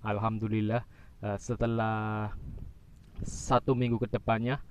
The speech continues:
ada hasilnya, teman-teman. Eh, kita lihat langsung ya, teman-teman, hasilnya, teman-teman. Ya,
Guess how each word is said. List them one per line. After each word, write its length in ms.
ada 320
hasilnya, 560
teman-teman. 480
Eh, 260
kita 240
lihat 320
langsung 400
ya, 80
teman-teman, 480
hasilnya, 480
teman-teman. 400
Ya, 160